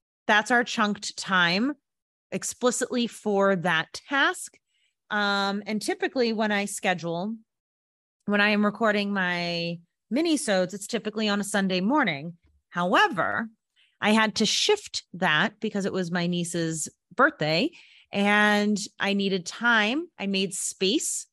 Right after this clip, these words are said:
for that. That was the priority. And recording the podcast got shifted to another day.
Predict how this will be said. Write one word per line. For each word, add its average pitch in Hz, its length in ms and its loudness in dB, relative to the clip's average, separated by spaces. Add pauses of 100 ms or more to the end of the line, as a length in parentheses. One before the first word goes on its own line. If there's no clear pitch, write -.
(140)
for 202 200 2
that. 165 520 2
That 190 180 0
was 208 160 -4
the 269 100 -4
priority. 208 840 -4 (320)
And 214 180 2
recording 254 480 0
the 254 100 -2
podcast 214 680 -2
got 208 160 -6
shifted 196 460 -6
to 185 200 -6
another 160 560 -2 (220)
day. 170 440 2